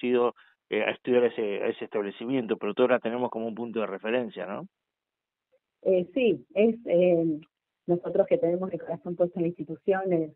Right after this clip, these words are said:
Speaker 2: es el pulmón, decimos nosotros, ese espacio verde que sirve de esparcimiento para la familia los fines de semana,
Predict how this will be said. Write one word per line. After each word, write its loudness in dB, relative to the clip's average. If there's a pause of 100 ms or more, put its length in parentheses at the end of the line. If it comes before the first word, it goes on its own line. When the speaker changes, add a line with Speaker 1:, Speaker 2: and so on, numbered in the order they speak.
(100)
Speaker 2:
es -6
el 2
pulmón, 0
decimos -2
nosotros, 2 (380)
ese 4
espacio 4
verde 6
que -6
sirve 2
de 6
esparcimiento -2
para -6
la -4
familia 2
los -6
fines -2
de -10
semana, -2